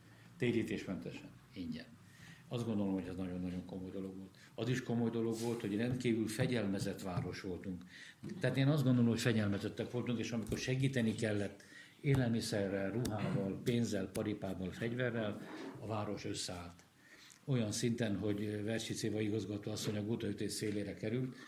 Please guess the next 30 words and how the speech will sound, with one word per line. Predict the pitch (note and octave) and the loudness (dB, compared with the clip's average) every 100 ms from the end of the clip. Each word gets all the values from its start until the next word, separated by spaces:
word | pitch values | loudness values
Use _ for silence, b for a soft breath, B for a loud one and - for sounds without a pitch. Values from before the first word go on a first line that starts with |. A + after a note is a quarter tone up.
| B B | B B
a | G2+ | -2
sofőrök | - C3 C3 A#2 A2+ | 2 4 4 4 2
is | B2+ | 2
a | B2+ | 2
gutaütés | B2 B2+ C#3 C#3 C3+ | 0 0 0 0 0
szélére | D3 C3+ B2+ B2+ | 0 0 -2 -2
kerültek, | B2+ B2 A#2+ - B B B B | -2 0 -2 -4 B B B B
mert | A#2+ A#2 A2+ | 0 0 2
hogy | A2+ | 0
a, | A2+ A2+ | 0 -2
a | - - A2 A2 G#2+ - - - - - - B2+ B2 | -6 -6 -4 -4 -4 -10 -16 -20 -20 -20 -18 -10 -2
garázsok | B2 G2+ G2+ A2 | -2 0 -2 -2
megteltek | A2+ G#2+ A2+ G2+ G2+ G2+ | -2 -2 -2 -2 -2 -4
adományokkal. | F#2 F2+ F2 F2 - F#2+ G#2+ | -6 -8 -8 -10 -12 -6 -2
Ne | A2+ | -2
tessenek | F2 - F2+ - | -2 -4 -6 -8
tudni, | F#2 - F#2 - | -12 -14 -18 -12
hogy | G2 | -6
mennyi | F#2+ F2+ F2+ | -4 -2 -4
volt. | F2 F2 - | -6 -14 -14
Hála | - G2 F#2+ | -8 -4 -4
az | F#2+ | -4
Istennek. | F#2+ - G#2 A#2 C3 B B B - | -4 -4 -4 -2 -4 B B B 0
Annyi | C#3 C#3 A#2 | 4 6 6
volt, | A2+ C#3 | 6 4
hogy | B2 A#2+ | 2 0
utána | A#2+ A#2+ A#2 | 0 0 2
átköltöztettük | C3 B2 - A2+ B2 - A2 - G#2+ | 0 0 0 2 0 -2 -4 -2 -2
az | G#2 | 0
adományokat | A2+ A#2 A#2 A#2+ A#2 B2 B2 | 0 0 0 0 0 -2 -6